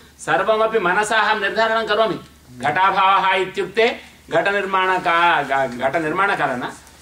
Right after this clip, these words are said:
घटस्य चिन्तनं करोमि, पटस्य चिन्तनं करोमि, मनुष्यस्य चिन्तनं करोमि।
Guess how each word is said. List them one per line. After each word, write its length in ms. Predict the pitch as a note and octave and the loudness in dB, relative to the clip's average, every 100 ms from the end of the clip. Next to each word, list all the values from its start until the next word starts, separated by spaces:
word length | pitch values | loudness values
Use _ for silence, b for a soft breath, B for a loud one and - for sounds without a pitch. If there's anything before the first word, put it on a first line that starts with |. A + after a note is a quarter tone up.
| - C3+ A#2+ | -18 -10 -6
घटस्य 760 | - - G#3 - G#3 F#3 D#3 - | -2 0 0 0 2 2 0 -4
चिन्तनं 420 | G#3 A#3 A3+ G#3+ | -4 0 0 0
करोमि, 340 | D3+ B2 - - - A2+ G2+ F2+ F2 - - - - - - _ _ - - | -4 -4 -10 -20 -20 -20 -20 -20 -20 -20 -20 -20 -20 -20 -20 _ _ -20 -4
पटस्य 380 | E3 F#3+ G#3+ A3 | 0 0 0 -2
चिन्तनं 460 | F#3+ G3 A3 G#3 F3 | -2 -2 0 0 0
करोमि, 360 | D3+ B2 - - - _ _ _ _ | -2 -4 -10 -20 -20 _ _ _ _
मनुष्यस्य 520 | C#3+ F3+ F3 G3+ G3+ F#3+ | -8 -6 -4 -4 -4 -6
चिन्तनं 460 | F3+ F3 G3 G3+ | -6 -2 0 0
करोमि। 360 | F3+ E3 B2 | 0 0 0